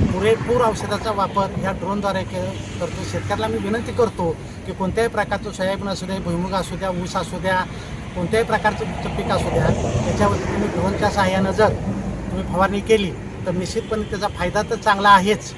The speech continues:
पण कमी वेळेत, कमी खर्चात उत्पादन चांगलं घ्यायला हे अतिशय उपयुक्त आमचे,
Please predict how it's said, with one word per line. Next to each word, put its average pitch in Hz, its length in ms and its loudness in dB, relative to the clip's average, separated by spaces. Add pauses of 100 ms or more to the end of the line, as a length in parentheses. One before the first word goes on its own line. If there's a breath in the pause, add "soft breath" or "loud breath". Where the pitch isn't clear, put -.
(420)
पण 208 220 2 (380)
कमी 247 340 2 (120)
वेळेत, 214 340 6 (280)
कमी 214 280 4
खर्चात 190 380 4 (800)
उत्पादन 202 380 0
चांगलं 185 340 0
घ्यायला 180 220 0
हे 185 180 -2
अतिशय 196 420 -4
उपयुक्त 185 400 -2
आमचे, 196 500 0